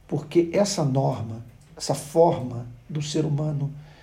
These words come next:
se relacionar com Deus, concede vida. Vida. O que é vida?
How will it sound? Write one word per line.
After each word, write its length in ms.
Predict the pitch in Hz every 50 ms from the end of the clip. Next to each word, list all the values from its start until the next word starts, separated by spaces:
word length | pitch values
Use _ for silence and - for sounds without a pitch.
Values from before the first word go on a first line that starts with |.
| - - - -
se 160 | - - 170
relacionar 560 | 139 143 139 - - - 151 139 131 127 127
com 120 | - 156 143
Deus, 540 | 131 139 143 151 151 - - - - - - - - - - -
concede 440 | - 170 - - - 160 139 135
vida. 400 | 135 - 143 143 143 - 139 - - - - - - - - - - - 147 147 147 147 - - - - - - - - -
Vida. 380 | - 139 143 139 127 127 127 123 - - - - - - - - - -
O 140 | - 165 165
que 160 | 165 - 175
é 40 | 156
vida? 360 | 139 - 143 147 - - 139